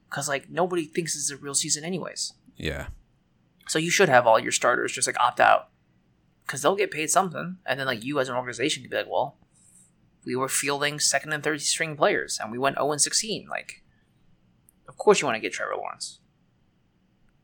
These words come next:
Speaker 1: I just, long story short, I don't know what to do with Fox Sports.
Speaker 2: Yeah. Yeah. It's, uh, it's a tough call, man. And, and we've talked,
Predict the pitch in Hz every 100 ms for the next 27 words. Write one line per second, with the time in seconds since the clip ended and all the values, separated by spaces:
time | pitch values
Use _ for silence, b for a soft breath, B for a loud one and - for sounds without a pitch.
0 | _ _ _ - _ - 151 143 - 156
1 | 180 165 165 143 135 120 107 - - -
2 | - - - - - - _ _ _ _
3 | _ _ 95 87 78 - - _ _ -
4 | 92 80 - _ _ _ b b b b
5 | _ - 101 - 107 98 104 - - _
6 | _ _ - 135 180 - 147 - 117 147
7 | 78 78 - - 104 92 82 - 95 85
8 | - 73 - 107 - - 139 -